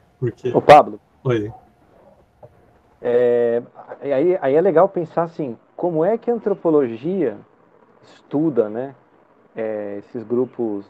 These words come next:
Speaker 2: ocidentais, assim. Então, vamos pensar assim, um,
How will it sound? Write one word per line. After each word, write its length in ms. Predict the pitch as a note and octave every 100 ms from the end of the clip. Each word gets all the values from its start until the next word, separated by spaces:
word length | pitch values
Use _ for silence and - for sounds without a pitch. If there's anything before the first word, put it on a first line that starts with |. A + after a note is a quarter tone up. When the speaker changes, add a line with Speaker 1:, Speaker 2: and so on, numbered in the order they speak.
| -
Speaker 2:
ocidentais, 800 | G3 G2 B2 B2 A#2 B2+ A2 G2+
assim. 240 | G2 - G2+
Então, 360 | F#2 B2 C3 A#2 _ - - _ _ -
vamos 200 | B2+ C#3+
pensar 400 | D#3 C#3+ C3 C#3
assim, 400 | C3+ - A2+ G#2
um, 560 | G#2+ G#2 G#2 G#2+ A2